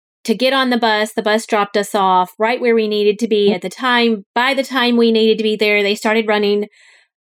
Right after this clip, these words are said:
Speaker 1: earlier than normal, obviously. And as a side note, we stayed club level at our resort that weekend.
Speaker 2: Right.
Speaker 1: And so the resort, actually, the club level opened up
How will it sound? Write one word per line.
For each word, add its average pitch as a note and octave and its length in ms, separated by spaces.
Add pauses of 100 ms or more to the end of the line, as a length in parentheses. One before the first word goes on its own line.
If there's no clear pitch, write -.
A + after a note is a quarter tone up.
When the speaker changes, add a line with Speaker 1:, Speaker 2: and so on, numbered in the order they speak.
(140)
Speaker 1:
earlier A3 600
than G#3 140
normal, G3 320
obviously. G3 880
And G3 340 (560)
as C#4 140
a F4+ 100
side F4+ 340
note, G#3+ 300
we C4+ 240
stayed A3+ 680
club C4 320
level F3+ 640 (520)
at G#3+ 140 (180)
our G#3+ 180
resort G#3+ 500
that F#3+ 180
weekend. F3 600 (540)
Speaker 2:
Right. A3+ 100
Speaker 1:
And G3 520 (280)
so A3 640
the A#3 240
resort, B3 560
actually, A3+ 640
the G#3 100
club F4+ 300
level G3+ 500
opened C4 560
up A3+ 380